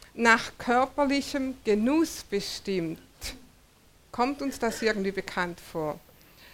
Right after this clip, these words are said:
Von gierigen Augen und einem unverschämten Geltungsdrang. Diese Welt wird von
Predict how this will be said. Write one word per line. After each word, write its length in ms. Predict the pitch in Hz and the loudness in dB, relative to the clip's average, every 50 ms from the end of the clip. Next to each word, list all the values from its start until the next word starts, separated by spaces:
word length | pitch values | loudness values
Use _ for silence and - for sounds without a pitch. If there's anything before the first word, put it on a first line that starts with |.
| - - - - - - - - | -20 -20 -20 -20 -20 -20 -20 -18
Von 340 | - - 269 262 254 254 233 - - | 2 6 6 6 6 4 0 -2 4
gierigen 720 | 277 285 294 311 370 381 349 311 311 294 277 254 247 - | 6 8 10 10 8 8 6 4 6 6 4 4 4 2
Augen 580 | - 214 214 226 247 269 294 285 311 311 311 269 | 4 4 6 6 6 6 4 4 2 2 2 2
und 280 | - 247 247 254 - - | 2 2 2 2 2 4
einem 360 | 220 214 214 226 220 226 226 - - | 4 4 6 4 2 0 -2 -4 -2
unverschämten 1400 | - 240 262 285 302 320 311 - - 214 214 - - - 214 196 202 208 233 233 - - - 226 226 220 - | 0 0 2 2 2 0 -2 -2 -2 -2 -2 -2 -4 -2 0 0 0 -2 -4 -6 -10 -10 -6 -6 -6 -6 -4
Geltungsdrang. 1300 | - 185 185 185 196 214 - - 202 190 175 - - - - - - - 170 160 156 151 147 156 - - - - _ _ _ _ _ _ _ _ _ _ _ _ _ - _ _ _ - | -2 0 0 0 0 -2 -6 -10 -10 -10 -10 -10 -12 -14 -14 -16 -8 -2 -2 -2 0 -2 -4 -10 -12 -16 -18 -20 _ _ _ _ _ _ _ _ _ _ _ _ _ -20 _ _ _ 2
Diese 360 | 269 311 320 - 294 262 220 | 4 4 6 6 4 4 6
Welt 360 | 233 240 254 277 330 302 - | 6 8 8 8 6 4 0
wird 180 | 247 262 254 254 | 0 0 0 0
von 260 | - - 226 214 208 | -2 -4 -4 -4 -4